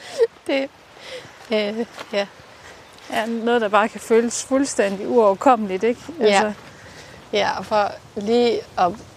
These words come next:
Speaker 1: mm, vende tilbage til noget af det, vi snakkede om tidligere, det der med at høre til. Jeg tror også, der bestemt er noget af det med at møde en masse mennesker, for hvem naturen også betyder så meget. Det tror jeg faktisk også er noget af det, der har gjort, at jeg ligesom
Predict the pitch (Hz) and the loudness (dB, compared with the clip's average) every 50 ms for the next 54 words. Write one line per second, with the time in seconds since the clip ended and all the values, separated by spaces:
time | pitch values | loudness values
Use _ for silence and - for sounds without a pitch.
0 | - - 277 240 226 208 196 185 - - 190 190 190 190 - - - - - - | -8 -2 2 2 4 4 2 0 -2 -2 0 0 0 0 -2 -6 -8 -6 -2 0
1 | 240 285 269 - 247 233 214 208 214 220 214 247 220 202 220 - - 202 208 208 | 0 2 2 2 0 2 2 2 2 2 4 2 0 0 0 -2 -2 0 0 0
2 | 214 214 202 190 202 - - - 262 262 269 254 214 180 - 214 202 208 202 202 | 2 2 0 -2 -2 -4 -2 -2 0 2 4 2 2 4 2 2 2 2 2 2
3 | 196 202 196 202 208 208 196 185 185 - - - 240 269 - - - - - - | 0 0 0 0 0 0 0 0 0 -2 -2 0 0 0 0 -2 -20 -20 -20 -20
4 | - - - - - 226 214 - - - 240 208 - - - 254 247 - - - | -20 -20 -20 -14 -10 -8 -6 -2 4 4 4 4 4 2 0 0 0 -2 -6 -6
5 | - - 196 202 190 - - 254 233 220 214 202 202 190 190 208 214 240 240 - | -6 -6 -6 -8 -6 0 0 2 2 2 0 0 0 2 4 4 4 4 2 0
6 | 202 190 208 208 208 208 196 196 196 202 202 208 220 247 277 302 285 - - - | 0 0 0 0 0 0 -2 -2 0 0 0 2 4 4 2 2 0 -6 -20 -20
7 | - - - - - - - - - - - - - - 196 196 208 214 214 226 | -20 -20 -20 -20 -20 -20 -20 -20 -20 -20 -20 -18 -8 -2 0 2 2 2 2 2
8 | 208 196 208 226 - - - - - - - - - - - - - - - - | 2 2 2 0 0 -2 -8 -8 -8 -8 -16 -20 -20 -20 -20 -20 -18 -18 -10 -4
9 | - 214 190 190 220 226 208 196 - 196 185 - - - 311 277 220 190 185 180 | 0 0 2 2 0 0 0 0 -2 -2 -2 -4 -2 2 2 2 2 2 -2 -2
10 | 185 226 - - - 220 - - - 294 285 202 208 - - 196 190 170 180 185 | -2 -4 -4 -4 -6 -8 -6 -2 2 2 2 2 2 0 -4 -4 -4 -4 -6 -4
11 | 190 202 226 214 - - - - - - - - - - - - - - 240 240 | -4 -4 -4 -6 -8 -12 -20 -20 -20 -20 -20 -20 -20 -20 -20 -10 -2 2 2 2
12 | - - - 247 220 190 190 180 - 196 196 202 190 - 196 202 - - 202 202 | 2 2 0 0 0 0 -2 -2 -2 0 0 0 0 0 0 0 2 2 2 2
13 | 196 196 196 185 202 196 - 202 - - - - - 202 190 185 - 214 202 196 | 4 4 4 2 0 0 0 -2 -2 -4 -14 -8 -4 -4 -4 0 2 2 2 2
14 | 180 185 180 175 - 190 202 202 190 208 202 214 | 0 -2 -4 -4 -4 -2 -2 0 0 0 0 -2